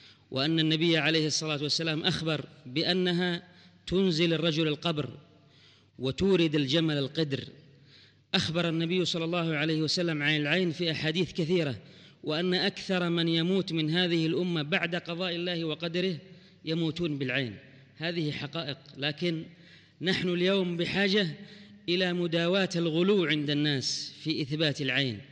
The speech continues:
الناس لم يثبتوا العين فقط، بل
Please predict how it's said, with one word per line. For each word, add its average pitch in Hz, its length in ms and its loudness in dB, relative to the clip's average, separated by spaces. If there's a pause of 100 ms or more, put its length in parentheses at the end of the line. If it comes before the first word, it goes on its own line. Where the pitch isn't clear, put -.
(420)
الناس 165 380 2
لم 190 160 2
يثبتوا 165 360 0
العين 160 320 0
فقط، 156 300 -4 (800)
بل 180 380 2